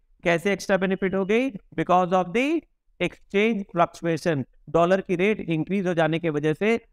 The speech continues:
आपको एक्स्ट्रा बेनिफिट हो गया। यानी एक हजार यूएस डॉलर का जो आपने कोटेशन भेजा था, स्टार्टिंग में जिस समय आपने कोट किया था, उस समय रेट चल रही थी सिक्सटी रुपीज per dollar,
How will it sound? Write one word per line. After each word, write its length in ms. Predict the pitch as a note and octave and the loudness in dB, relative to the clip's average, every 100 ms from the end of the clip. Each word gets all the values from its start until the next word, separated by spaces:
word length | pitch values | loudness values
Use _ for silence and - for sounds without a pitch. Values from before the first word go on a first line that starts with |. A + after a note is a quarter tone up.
| _ _ - | _ _ 2
आपको 460 | E3 E3 F3 A3+ A#3+ | 2 2 0 0 2
एक्स्ट्रा 300 | E3+ - G3 | -4 -2 -2
बेनिफिट 340 | F#3 E3+ F3+ D#3 | 0 -2 -2 -2
हो 80 | |
गया। 240 | C#3+ C#3+ B2 - _ | 0 0 0 -6 _
यानी 300 | D3+ E3 F#3+ F3+ | 0 2 0 -2
एक 260 | F#3 G#3+ G3+ | 0 0 0
हजार 320 | F3 F3+ F3+ | 2 4 4
यूएस 300 | E3 F3 E3+ | 2 0 0
डॉलर 260 | E3+ D#3+ F3 - | 0 2 0 0
का 120 | F3 | 0
जो 140 | E3 | 0
आपने 360 | D#3+ D3 E3+ E3 | 2 2 0 -2
कोटेशन 460 | D#3 D3 D#3 F#3+ | -2 -2 0 0
भेजा 240 | E3 D3 C#3 | 2 2 2
था, 380 | F3 G3+ - - _ _ - | 4 4 2 -10 _ _ -10
स्टार्टिंग 580 | - - F3 F3 G#3+ G#3+ | -4 4 4 4 0 2
में 360 | G#3+ A3+ F3 | 2 0 -4
जिस 200 | D3+ F#3 | -4 -2
समय 220 | - F#3 G3 | 0 0 2
आपने 340 | F3 E3+ F#3+ | 0 0 -4
कोट 320 | - F#3+ G#3 | -2 0 0
किया 240 | G#3 F3 E3+ | 0 0 2
था, 180 | F#3 | 2
उस 200 | F#3 F#3 | 2 -2
समय 240 | - F3+ E3+ | -2 0 2
रेट 240 | F3 F#3+ | 0 0
चल 140 | F3+ D#3+ | -2 0
रही 120 | F3 | 0
थी 160 | G3+ | -2
सिक्सटी 420 | G3+ - B2 - A2 | -6 -4 -4 -2 -4
रुपीज 260 | F#2+ F#3+ - F3 | -2 -4 -2 0
per 100 | D#3+ | 2
dollar, 320 | D#3 E3 A3 | 4 4 2